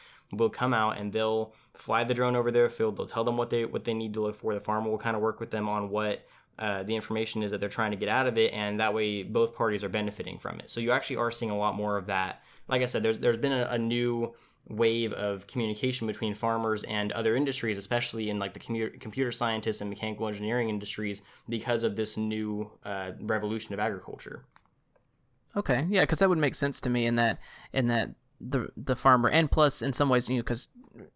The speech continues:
Speaker 2: so much, especially with crops, le-, less so with animals, but it, there, it's so seasonal that I could see it being difficult to justify, okay, why am I going to buy,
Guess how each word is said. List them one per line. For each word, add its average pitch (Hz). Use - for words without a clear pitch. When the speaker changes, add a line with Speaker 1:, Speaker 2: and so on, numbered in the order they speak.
Speaker 2:
so -
much, 127
especially -
with 113
crops, 113
le-, 110
less 120
so 117
with 113
animals, 113
but 90
it, 87
there, 131
it's -
so 120
seasonal 120
that 120
I 123
could -
see 135
it 113
being 123
difficult 123
to -
justify, 123
okay, 123
why 120
am 151
I 143
going 131
to 127
buy, 120